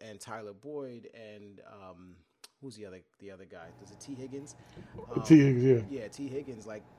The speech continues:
Speaker 1: that's, that's a
Speaker 2: They got some speed.
Speaker 1: That's, they got some speed. That's a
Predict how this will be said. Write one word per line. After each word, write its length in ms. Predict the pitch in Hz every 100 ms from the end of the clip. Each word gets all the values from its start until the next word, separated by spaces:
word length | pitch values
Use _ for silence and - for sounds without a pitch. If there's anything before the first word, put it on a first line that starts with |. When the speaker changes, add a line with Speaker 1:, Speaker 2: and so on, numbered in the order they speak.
| -
Speaker 1:
that's, 300 | 120 - -
that's 260 | 127 147 127
a 100 | 101
Speaker 2:
They 80 | 147
got 120 | 156
some 120 | 123
speed. 420 | - 143 143 110 -
Speaker 1:
That's, 240 | - 127 -
they 80 | 117
got 120 | 110
some 100 | 101
speed. 460 | - 190 185 180 -
That's 180 | - 127
a 100 | 120